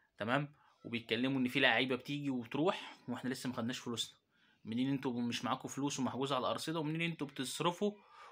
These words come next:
وبتجيبوا صفقات وبتاع؟ فالأولى الناس اللي موجودة، زي ما الإسماعيلي كده بيعمل وميدو عمل في الإسماعيلي كده. لو انتوا عايزين تبيعوا لعيبة يبقى الأولى فلوس للناس الموجودة، مش هروح أجيب وأصرف على الناس اللي بره. تمام؟ رقم خمسة، ودي أهم نقطة،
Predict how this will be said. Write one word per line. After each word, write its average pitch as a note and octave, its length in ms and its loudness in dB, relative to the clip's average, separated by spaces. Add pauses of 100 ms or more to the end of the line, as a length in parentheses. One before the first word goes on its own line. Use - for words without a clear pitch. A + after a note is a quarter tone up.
وبتجيبوا B2 360 2
صفقات D3+ 560 2
وبتاع؟ G#2+ 420 -2
فالأولى F3+ 640 2
الناس B2 220 -4
اللي A#2+ 160 0
موجودة، G#2 340 -4 (160)
زي A2+ 140 -4
ما A2+ 100 -2
الإسماعيلي A#2 360 -2
كده B2 180 0
بيعمل C#3 380 2
وميدو A#2+ 300 0
عمل D#3+ 360 4 (340)
في A2+ 80 -6
الإسماعيلي A#2 360 0
كده. A2 220 -2
لو A#2 120 0
انتوا A#2+ 140 0
عايزين A#2+ 200 0
تبيعوا C3 160 4
لعيبة C#3+ 340 4
يبقى C3 160 4
الأولى C#3 320 2
فلوس F#3 520 0 (300)
للناس C3 300 0
الموجودة، B2 640 2 (220)
مش A2 200 0
هروح B2+ 200 6
أجيب C#3+ 460 0
وأصرف A#2+ 500 2
على G#2+ 160 0
الناس B2 240 -4
اللي A#2 120 -2
بره. G#2 220 -4 (800)
تمام؟ C3+ 240 2 (240)
رقم C3 200 4
خمسة، D#3+ 380 6
ودي C#3 280 4
أهم C#3+ 300 4
نقطة، - 420 0